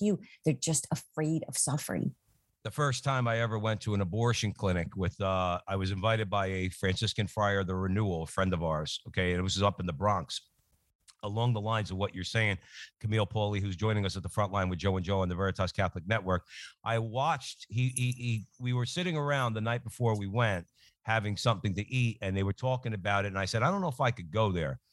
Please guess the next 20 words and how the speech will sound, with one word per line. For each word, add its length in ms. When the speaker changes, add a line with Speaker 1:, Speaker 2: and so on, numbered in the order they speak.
Speaker 2:
I 60
said, 180
"Because 240
I 60
wanna 240
punch 280
somebody 300
in 80
the 60
face." 500
I, 120
I 160
was 120
being 200
honest. 440
I'm 80
not 140
a 40
tough 260
guy. 240